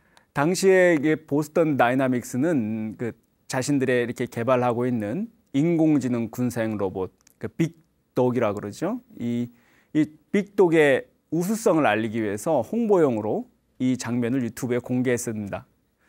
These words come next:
나름 성공적이었죠. 근데 문제는 그 다음이었습니다.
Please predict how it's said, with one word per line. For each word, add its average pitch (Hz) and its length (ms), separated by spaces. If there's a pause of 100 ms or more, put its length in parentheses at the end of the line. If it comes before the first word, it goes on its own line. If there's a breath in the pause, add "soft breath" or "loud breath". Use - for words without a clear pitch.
(240 soft breath)
나름 143 320
성공적이었죠. 135 1120
근데 147 180
문제는 160 380
그 - 80
다음이었습니다. 120 920